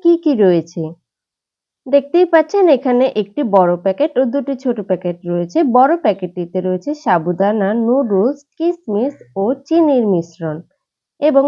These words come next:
বাকি দুটি ছোট প্যাকেটে রয়েছে জেলির মিশ্রণ। এখানে একটি প্যাকেটে রেড রঙের জেলি এবং আরেকটি প্যাকেটে গ্রিন রঙের জেলি রয়েছে। তো প্রথমে আমরা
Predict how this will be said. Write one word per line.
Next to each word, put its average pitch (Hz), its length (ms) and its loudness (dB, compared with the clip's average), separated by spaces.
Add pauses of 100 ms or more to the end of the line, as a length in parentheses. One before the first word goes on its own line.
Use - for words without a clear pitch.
বাকি 196 280 2
দুটি 302 340 -2
ছোট 330 160 -4 (120)
প্যাকেটে 202 400 -6
রয়েছে 185 400 0 (160)
জেলির 202 400 2
মিশ্রণ। 160 460 -4 (420)
এখানে 294 380 0
একটি 208 320 -2
প্যাকেটে 247 420 -2 (220)
রেড 196 260 2 (120)
রঙের 262 400 0
জেলি 277 260 0 (100)
এবং 214 120 -2 (120)
আরেকটি 185 380 -4
প্যাকেটে 262 360 -6
গ্রিন 220 360 0
রঙের 202 320 0
জেলি 180 280 0
রয়েছে। 160 400 -2 (720)
তো - 60 -6
প্রথমে 311 480 2
আমরা 311 260 2